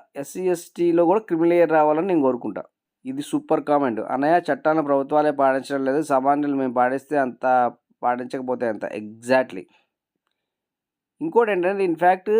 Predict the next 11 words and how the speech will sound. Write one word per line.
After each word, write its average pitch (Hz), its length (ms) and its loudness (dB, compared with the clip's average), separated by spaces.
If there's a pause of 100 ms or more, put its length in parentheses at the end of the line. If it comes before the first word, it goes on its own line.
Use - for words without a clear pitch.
(120)
చట్టాలు 185 440 0
ప్రజల 165 300 0
కోసమే 180 340 2
ఉంటాయి, 143 280 2
గవర్నమెంట్ 156 400 2
కోసం 151 300 -2
ఉండవు. 127 260 -2
ఎందుకంటే 131 520 -2 (1000)
ఒక 160 200 -2
రోడ్డు 196 540 2
బాగోపోతే 180 760 0